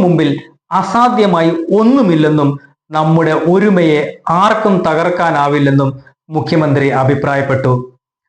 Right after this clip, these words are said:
നമ്മുടെ വിഷൻ ഇവിടെ അവസാനിക്കുന്നില്ല, അതിദാരിദ്ര്യ മിഷൻ തുടരും. കേരള ജനതയാകെ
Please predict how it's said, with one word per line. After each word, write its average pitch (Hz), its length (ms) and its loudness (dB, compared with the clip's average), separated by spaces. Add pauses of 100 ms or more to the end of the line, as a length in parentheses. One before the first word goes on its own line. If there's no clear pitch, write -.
(140)
നമ്മുടെ 262 560 2
വിഷൻ 175 260 -2 (440)
ഇവിടെ 160 200 2 (100)
അവസാനിക്കുന്നില്ല, 147 680 0 (540)
അതിദാരിദ്ര്യ 175 800 0
മിഷൻ 151 220 -2 (580)
തുടരും. 151 360 -2 (600)
കേരള 240 340 2 (140)
ജനതയാകെ 160 600 0